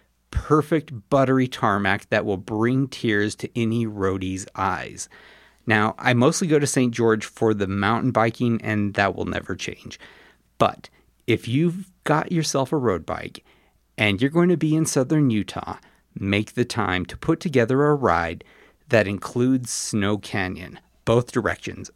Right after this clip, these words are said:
up and down. I promise you will, after taking that eight-mile ride,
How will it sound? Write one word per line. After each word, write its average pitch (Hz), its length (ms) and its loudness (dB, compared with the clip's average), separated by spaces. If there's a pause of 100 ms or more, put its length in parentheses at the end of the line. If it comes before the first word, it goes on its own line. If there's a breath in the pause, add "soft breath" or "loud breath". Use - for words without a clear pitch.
up 139 280 2 (220)
and 117 520 0 (120)
down. 90 500 -8 (540 soft breath)
I 117 160 2
promise 120 580 2 (600)
you 113 200 -2
will, 135 340 2 (260)
after 127 440 0
taking 113 440 -4
that 101 380 0
eight-mile 143 580 0
ride, 90 480 -2